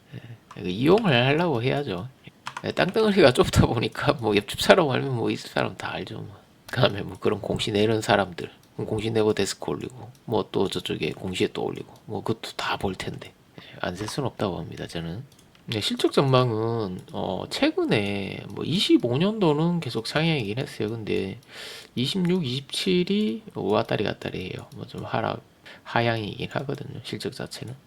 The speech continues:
뭐 일단 이십오는 상향이 최근에 좀 되긴 했었어요. 예, 딜 어제 나온 것 같은데, 주간 영상에. <laughs> 그리고, 그리고 뭐 지케이엘, 지케이엘은, 음, 그냥 뭐 이십오, 이십육, 이십칠이 소폭, 소폭씩 한 하락 한 두 번 했어요, 최근에.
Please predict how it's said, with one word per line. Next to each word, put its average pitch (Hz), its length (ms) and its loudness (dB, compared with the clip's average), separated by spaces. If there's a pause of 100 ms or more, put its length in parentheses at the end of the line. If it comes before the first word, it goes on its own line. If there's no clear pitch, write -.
(120)
뭐 - 120 -8
일단 123 280 -2
이십오는 147 520 0
상향이 151 520 0
최근에 156 320 -2
좀 104 160 -6
되긴 107 280 -4
했었어요. 120 420 -6 (600)
예, 104 80 -2
딜 135 440 0
어제 147 200 0
나온 101 200 2
것 131 140 0
같은데, 120 340 -8 (260)
주간 101 720 0
영상에. 98 500 -2
<laughs> 104 280 -6
그리고, - 200 -8 (500)
그리고 147 300 -2
뭐 190 200 -4
지케이엘, - 540 2
지케이엘은, 151 920 2 (400)
음, 107 280 -12
그냥 107 400 2
뭐 92 100 -2
이십오, 139 400 6
이십육, 127 880 2
이십칠이 135 760 -4
소폭, 165 420 0
소폭씩 - 720 0
한 131 160 -2
하락 160 300 0
한 135 140 -2
두 147 120 2
번 170 140 2
했어요, - 340 -2
최근에. - 420 -4